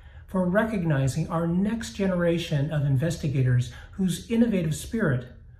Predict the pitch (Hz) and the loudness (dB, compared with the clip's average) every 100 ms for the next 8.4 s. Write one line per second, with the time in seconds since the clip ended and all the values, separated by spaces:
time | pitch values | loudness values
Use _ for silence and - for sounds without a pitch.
0 | - - 196 160 180 190 196 175 135 - | -20 -12 -6 -2 0 2 2 0 -2 -2
1 | 180 190 196 160 151 - 196 - 170 - | -2 2 2 2 -2 -2 -4 -2 -4 -2
2 | 131 156 147 156 143 135 127 147 135 127 | -2 0 -2 -2 0 0 0 0 0 0
3 | 127 - - - - 214 208 175 175 - | -2 -6 -18 -16 -6 -2 -2 -2 -4 -8
4 | - 156 135 127 - - - - - - | -8 -4 -4 -4 -8 -16 -20 -20 -20 -20
5 | - - - - - - - - - - | -20 -20 -20 -20 -20 -20 -20 -20 -20 -20
6 | - - - - - 165 156 156 151 147 | -20 -20 -20 -18 -2 2 2 4 4 4
7 | 131 135 156 131 127 123 127 - 180 - | 2 -2 -2 0 2 2 0 -4 -10 -8
8 | 185 160 131 120 | -4 -2 0 -2